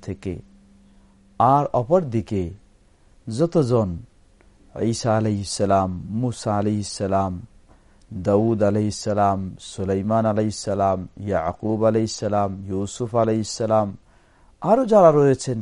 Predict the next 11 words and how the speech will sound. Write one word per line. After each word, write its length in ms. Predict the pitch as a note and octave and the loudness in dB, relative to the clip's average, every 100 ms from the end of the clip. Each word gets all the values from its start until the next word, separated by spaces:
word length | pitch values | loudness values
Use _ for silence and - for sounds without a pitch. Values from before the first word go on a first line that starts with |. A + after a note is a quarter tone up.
| - | -4
সকল, 520 | E3 F#3 B3 A#3+ G3 D3 G#2 - - _ - | -2 2 6 8 8 4 -2 -14 -20 _ -4
তারা 200 | F#2+ G2 - | -2 -2 -6
সকলেই 440 | G2 G#2 G#2 C3+ E3+ - | -6 -4 -4 -4 -6 -8
ইসহাক 460 | G2+ - - - - | -10 -10 -2 -2 0
আলাইহিস 320 | G#2+ G2+ F2 - | -2 -2 -4 -8
সালাম 320 | G2+ F#2 F2+ F2+ G#2 _ - | -6 -2 -2 -4 -10 _ -4
এর 100 | G#2 | -2
বংশধর 500 | F#2+ E2 F2+ G#2 - - | -4 -8 -12 -12 -16 -20
থেকে। 240 | - - _ _ _ _ _ _ _ _ _ _ _ _ - _ _ _ _ _ _ _ _ _ _ _ D3+ | -20 -20 _ _ _ _ _ _ _ _ _ _ _ _ -20 _ _ _ _ _ _ _ _ _ _ _ -6
ইব্রাহিম 480 | D3 G3 G3+ G#3+ G#3+ | 4 8 8 4 0
আলাইহিস 360 | G3 G3 C#3 | 2 0 -2